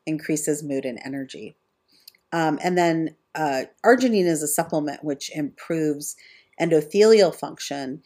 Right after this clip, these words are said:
increasing, uh, blood flow through nitric o-, ox-, uh, nitric oxide action, and,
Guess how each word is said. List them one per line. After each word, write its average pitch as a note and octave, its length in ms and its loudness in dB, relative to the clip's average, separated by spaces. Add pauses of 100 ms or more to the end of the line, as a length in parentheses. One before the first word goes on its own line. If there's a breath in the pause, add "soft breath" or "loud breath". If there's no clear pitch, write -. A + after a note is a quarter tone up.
(180 soft breath)
increasing, E3+ 880 -2 (320 soft breath)
uh, C#3+ 360 -2 (100)
blood F#3+ 280 8
flow E3 760 6 (100)
through D#3 160 -4
nitric D3+ 400 -2 (100)
o-, D3+ 100 -8 (260)
ox-, - 360 -6
uh, C#3 160 -4
nitric D#3 380 -4
oxide C3+ 320 -2
action, C3+ 460 -4 (360 loud breath)
and, D3+ 460 0